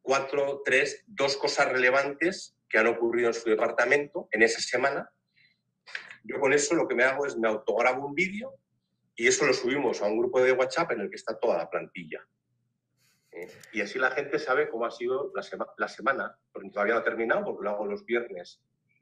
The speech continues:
o el sábado a la mañana, y la gente por lo menos tiene el, el marcador, por así decirlo.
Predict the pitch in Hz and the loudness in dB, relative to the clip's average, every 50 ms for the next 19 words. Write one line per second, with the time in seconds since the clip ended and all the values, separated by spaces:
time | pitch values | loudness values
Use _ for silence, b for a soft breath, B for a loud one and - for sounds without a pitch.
0 | _ _ _ _ - 113 104 101 101 - 104 107 107 107 107 117 123 131 147 165 | _ _ _ _ -4 -2 -2 -2 -2 -2 -4 -2 -2 -2 0 -2 -2 -2 -2 -4
1 | 175 - - - _ _ _ _ _ - 104 92 90 85 85 82 80 80 _ _ | -4 -4 -8 -10 _ _ _ _ _ -16 -14 -14 -14 -14 -16 -18 -20 _ _ _
2 | _ _ - 87 87 - 98 - - 101 101 104 104 110 113 113 - - 117 113 | _ _ -16 -14 -12 -10 -10 -8 -8 -6 -6 -4 -2 -2 -4 -4 -2 0 0 2
3 | 113 127 131 127 110 87 85 80 80 - - _ - 107 104 110 - - - 90 | 2 2 0 0 0 -2 -2 -4 -8 -12 -12 _ -6 -2 0 0 0 0 0 0
4 | 95 107 - - - - - 87 87 - - 87 82 82 - - 85 78 - | 2 2 2 0 -2 -6 -8 -10 -8 -8 -8 -10 -12 -12 -12 -14 -14 -14 -16